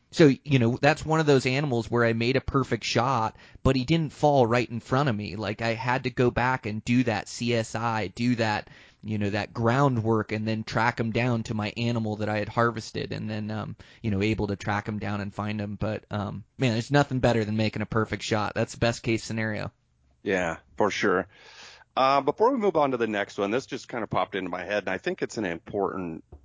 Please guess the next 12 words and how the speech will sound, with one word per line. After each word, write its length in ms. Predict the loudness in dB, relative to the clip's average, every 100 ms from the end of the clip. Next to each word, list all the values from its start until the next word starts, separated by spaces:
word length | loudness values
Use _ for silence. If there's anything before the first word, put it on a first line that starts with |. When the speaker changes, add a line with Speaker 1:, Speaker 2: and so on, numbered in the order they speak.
| _ -8
Speaker 2:
i-, 80 | -8
i-, 80 | -6
it's 460 | -10 -10 -6 -6 0
an 80 | 0
important 340 | 2 2 2
topic 300 | 2 0 -2
to 100 | -10
cover, 360 | -6 -4 -4 -6 -12 -20 -20 _
and 180 | 0 2
that 180 | 0
is 240 | 0 -4 -4
the, 180 | -6